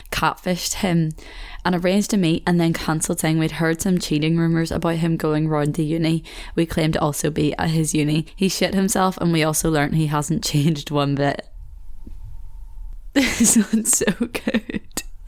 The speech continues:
"Paid for a fake chlamydia text to be sent to him,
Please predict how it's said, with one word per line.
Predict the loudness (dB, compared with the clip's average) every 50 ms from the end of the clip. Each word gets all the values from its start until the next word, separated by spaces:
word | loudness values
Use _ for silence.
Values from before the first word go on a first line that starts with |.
| -14 -14 -10 -10 -4 -2 0 0 0 -2 -4 -6 -8 -8
"Paid | -6 -2 0 2 4 2 2 0
for | 0 2 2 2
a | 2
fake | 2 0 0 0 0 0 0 2
chlamydia | 4 6 6 4 4 2 0 0
text | 0 0 -2 -2 -2 -2 -4 0
to | 0 2
be | 2 2 2
sent | 2 0 0 0 0 0
to | 2 2
him, | 4 4 4 4 2